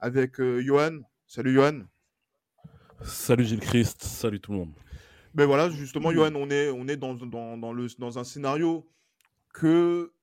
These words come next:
Speaker 1: l'on attendait en termes de dénouement, en termes de, de temps,
Speaker 2: Ouais.
Speaker 1: mais
Speaker 2: Mmh.
Speaker 1: que sur l'i-, sur l'i-, l'i-, l'issue, on est, on est, on, on ne
Speaker 2: Ouais, on
Speaker 1: s'attendait
Speaker 2: n'est pas,
Speaker 1: pas à
Speaker 2: pas du tout.
Speaker 1: entendre ce qu'on, on est en train d'entendre,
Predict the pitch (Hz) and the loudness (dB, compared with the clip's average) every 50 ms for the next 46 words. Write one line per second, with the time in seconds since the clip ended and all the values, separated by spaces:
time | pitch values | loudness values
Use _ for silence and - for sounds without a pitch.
0 | _ _ _ _ _ _ _ _ 165 160 143 143 151 156 156 160 160 165 170 165 | _ _ _ _ _ _ _ _ -16 -8 -6 -6 -2 0 0 0 2 2 0 0
1 | 156 180 170 156 147 - 156 156 156 151 147 151 156 156 160 165 196 247 359 349 | 0 0 0 0 0 -2 -2 -2 -2 -2 -2 -2 -2 -2 -2 -2 -2 -4 -4 -6
2 | 247 175 127 - 127 135 135 135 131 127 131 131 123 92 87 90 90 90 87 - | -8 -6 -4 -4 -4 -2 -2 -2 -2 -2 -2 -4 -4 -2 -2 -2 -2 -2 -4 -6
3 | _ _ _ _ _ _ _ - 131 139 151 185 202 - - _ _ - 170 185 | _ _ _ _ _ _ _ -8 -4 -2 -2 -2 -2 -4 -8 _ _ -6 -6 -6
4 | 190 180 - - - 151 151 147 139 135 135 - - 139 139 131 127 127 123 123 | -6 -6 -8 -6 -4 -4 -4 -4 -6 -8 -10 -8 -6 -6 -4 -4 -6 -8 -8 -10
5 | 120 123 123 120 - - 156 165 160 135 123 113 110 107 104 110 107 104 98 101 | -10 -12 -12 -14 -14 -14 -12 -12 -10 -10 -10 -10 -10 -10 -12 -14 -16 -16 -18 -18
6 | 104 104 104 98 110 117 123 - - 127 107 107 104 - 113 139 135 95 92 143 | -18 -18 -18 -14 -14 -14 -12 -8 -6 -4 -2 -2 -2 0 0 0 0 2 2 0
7 | 160 160 - - _ _ _ _ - 104 120 123 - 107 110 156 160 165 139 139 | 0 -2 -2 -6 _ _ _ _ -6 -4 -2 -2 -2 0 0 2 2 2 0 -2
8 | 147 135 - - 139 135 131 127 123 123 120 117 117 113 110 107 117 120 120 117 | -4 -6 -4 -4 -2 -2 -2 -4 -6 -6 -8 -8 -8 -10 -12 -12 -10 -8 -6 -6
9 | 117 - - 131 123 120 117 - 139 135 143 135 120 120 110 110 110 104 104 | -6 -6 -8 -6 -6 -6 -6 -6 -6 -6 -6 -4 -4 -4 -4 -4 -4 -6 -8